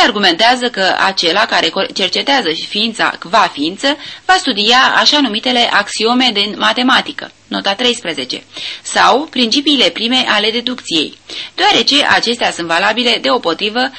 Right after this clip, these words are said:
pentru tot ce ființează, nu numai pentru un anumit gen al ființei, cu excluderea celorlalte, nota paisprezece. Iar el susține că logicianul se comportă întocmai ca și filozoful, nota cincisprezece,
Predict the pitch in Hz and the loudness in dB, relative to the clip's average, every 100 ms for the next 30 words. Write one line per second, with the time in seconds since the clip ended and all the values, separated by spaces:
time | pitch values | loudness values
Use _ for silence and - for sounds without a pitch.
0 | - - 339 330 247 294 294 - 185 226 | -18 -2 2 2 2 0 0 0 0 0
1 | 247 254 262 208 139 - - - 294 285 | -2 0 0 0 -2 -8 -12 -2 2 4
2 | 233 240 262 220 196 196 247 226 214 185 | 4 2 2 0 0 0 -4 -2 0 0
3 | 185 220 254 - 160 196 214 170 165 254 | 0 -2 -2 -4 -2 0 2 0 0 0
4 | 254 196 160 - - - 190 - - - | 0 2 0 -2 -8 -6 -4 -2 -2 -4
5 | 214 220 240 214 226 247 247 240 180 147 | -6 -2 0 0 0 -2 0 0 0 0
6 | 135 - - - - 254 254 233 240 214 | -4 -14 -20 -20 -6 -2 0 2 2 0
7 | - 156 147 - 127 - _ _ _ _ | -4 -8 -6 -8 -10 -18 _ _ _ _
8 | _ _ - _ _ _ _ _ _ _ | _ _ -20 _ _ _ _ _ _ _
9 | _ _ _ 254 277 359 403 269 - 247 | _ _ _ 0 2 2 0 -2 -2 0
10 | 285 294 190 165 247 285 - 180 170 208 | 0 2 2 4 2 2 2 2 2 0
11 | 247 226 202 175 208 240 254 226 220 247 | -2 -2 -2 0 0 2 0 0 0 0
12 | 226 180 175 - 214 226 254 254 160 151 | 2 2 0 -2 -2 0 0 0 -2 0
13 | 190 196 196 269 254 - 165 156 - 151 | 0 0 0 0 -2 -4 -2 -2 -2 -6